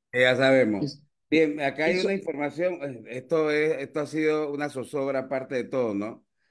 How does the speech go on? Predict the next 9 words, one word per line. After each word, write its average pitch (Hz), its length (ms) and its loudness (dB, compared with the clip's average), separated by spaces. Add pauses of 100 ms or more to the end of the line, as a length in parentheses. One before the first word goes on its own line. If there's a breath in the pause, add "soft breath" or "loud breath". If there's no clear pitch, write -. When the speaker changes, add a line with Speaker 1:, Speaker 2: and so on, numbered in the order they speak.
(160)
Speaker 1:
Eh, 107 560 2 (160)
la 117 180 -2
presidencia 139 440 4
de 151 40 6
la 143 100 4
Reful-, 147 520 -2
de 123 120 0
la 120 120 2
República 147 800 -2